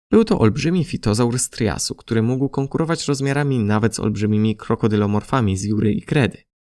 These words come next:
Dorosłe osobniki osiągały do dwunastu metrów długości. No i fitozaur tej wielkości musiałby być niezwykle potężną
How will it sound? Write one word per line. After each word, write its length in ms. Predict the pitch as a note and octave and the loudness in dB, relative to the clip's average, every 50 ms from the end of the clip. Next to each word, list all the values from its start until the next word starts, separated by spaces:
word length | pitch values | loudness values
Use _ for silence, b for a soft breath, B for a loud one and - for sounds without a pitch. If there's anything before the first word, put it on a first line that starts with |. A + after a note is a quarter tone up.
| _ _ _ _ - | _ _ _ _ -2
Dorosłe 380 | - G#2+ G#2+ A#2+ A#2 - - G#2 | 2 4 4 4 2 0 -2 -4
osobniki 580 | G#2 - - - A2 A2+ B2 - - D3 C#3 - | -2 -2 -2 -2 0 -2 -2 -2 0 -2 -2 0
osiągały 480 | - A#2+ - - A#2 G#2+ A2 A#2+ B2 | -2 -6 -4 -4 -2 0 0 0 2
do 120 | A2+ A#2+ A2+ | 0 0 -2
dwunastu 500 | A2+ G#2+ A2 B2 B2 C3 B2 - - - | -2 -4 -4 -2 -2 -4 -4 -4 -4 -4
metrów 260 | - - - - G#2+ | -4 -6 -6 -4 -2
długości. 680 | A2+ C#3 C3 A#2 A2 - - - - - - _ _ _ _ _ _ _ _ _ _ _ | 0 2 2 2 0 0 -2 -14 -14 -14 -18 _ _ _ _ _ _ _ _ _ _ _
No 100 | - D3 | -4 -2
i 100 | F3 G3+ | -2 0
fitozaur 460 | - - - - G#2+ G2 C3+ C#3+ C3+ | -2 -2 0 2 2 4 4 2 2
tej 160 | - - A#2 G#2 | 2 0 2 2
wielkości 500 | A2 G#2 F#2+ - F2 - - - - D#3+ | 2 0 2 0 -4 -4 -2 -4 -2 0
musiałby 460 | C3 A2 A#2 - E3+ D#3+ C#3 D#3 D3 | 2 0 0 0 -2 -2 0 0 0
być 280 | - D#3 D#3 - - | 0 -2 -2 -2 -6
niezwykle 420 | - D#3+ D#3+ D3 - F#3 - F3+ D#3 | -4 -4 -4 -2 -4 -2 0 -2 -2
potężną 640 | - - - - G#2+ G#2+ G#2 G#2 - C3+ D#3 E3+ | -2 -2 0 2 2 2 2 0 0 -2 -2 -2